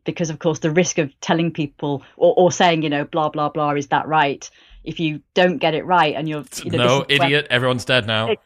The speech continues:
Speaker 1: exactly. So this is why, you know, y-, you have to really, what, what I've seen in, in those suicide negotiations is that there is a point where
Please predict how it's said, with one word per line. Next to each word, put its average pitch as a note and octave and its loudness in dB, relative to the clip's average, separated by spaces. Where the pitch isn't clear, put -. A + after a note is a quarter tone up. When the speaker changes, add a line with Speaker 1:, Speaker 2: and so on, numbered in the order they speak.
Speaker 1:
exactly. F#3+ 0
So F#3+ 0
this G#3 0
is F3+ -4
why, E3 2
you D#3+ -4
know, D3+ -4
y-, E3+ -4
you F3+ -6
have F3+ -10
to F3 -4
really, D#3+ 0
what, - 0
what F#3+ 4
I've F3+ 4
seen F3+ 0
in, E3+ -2
in E3 -4
those D#3 0
suicide F3 0
negotiations C#3+ -2
is D3 -2
that - 0
there D#3+ 2
is D#3+ 2
a D#3+ 0
point E3+ 0
where D3 2